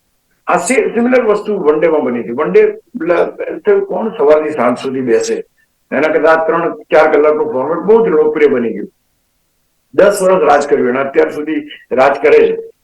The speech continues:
Now એમાં એક સેચ્યુરાઇઝેશન પોઇન્ટ આવ્યો છે. Are we going towards ten ten now? તો એ ક્યાંક બની શકે. જો આવી નીરસ મેચો રહેશે તો આ શક્યતાઓ નકારી શકાતી નથી.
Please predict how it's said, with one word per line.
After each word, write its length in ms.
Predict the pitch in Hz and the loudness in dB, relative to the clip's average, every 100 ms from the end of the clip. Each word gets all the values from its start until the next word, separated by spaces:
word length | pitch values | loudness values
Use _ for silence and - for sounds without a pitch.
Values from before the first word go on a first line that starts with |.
| - | -4
Now 280 | 147 226 233 | 0 2 2
એમાં 300 | 175 202 220 | 2 2 2
એક 160 | 185 185 | 0 -2
સેચ્યુરાઇઝેશન 720 | 160 170 170 165 156 165 147 | -6 -2 2 2 2 -4 -4
પોઇન્ટ 280 | 131 123 113 | -2 -2 0
આવ્યો 200 | 107 104 | -2 -4
છે. 140 | 98 _ - - | -10 _ -12 -4
Are 140 | 143 175 | -2 0
we 60 | 151 | 2
going 240 | 151 151 | 2 2
towards 380 | 147 139 143 - | 2 2 2 2
ten 200 | 139 139 | 2 2
ten 120 | 123 113 | 0 0
now? 260 | 107 101 - _ _ _ - | -2 -6 -8 _ _ _ -2
તો 100 | 190 | -2
એ 240 | 214 247 | 0 -2
ક્યાંક 560 | 233 214 - 185 - - | 2 0 2 -2 -4 -8
બની 280 | 147 151 - | 2 4 4
શકે. 340 | - 147 139 | 2 -2 -2
જો 180 | 120 131 | -2 -2
આવી 500 | 180 - 123 151 160 | -2 0 -2 -2 -4
નીરસ 360 | 143 139 156 151 135 | -4 2 2 2 -2
મેચો 320 | 131 135 135 | -4 -2 0
રહેશે 480 | 117 113 113 131 123 | 2 0 0 -4 -4
તો 460 | - - 104 - - - | -4 0 0 -2 -12 -6
આ 120 | - | -2
શક્યતાઓ 520 | 151 135 131 131 135 127 | -2 -2 -4 -4 -2 -2
નકારી 380 | 110 120 131 | -4 -4 -4
શકાતી 380 | 113 113 113 107 | -4 -4 -4 -6
નથી. 200 | 98 90 | -12 -14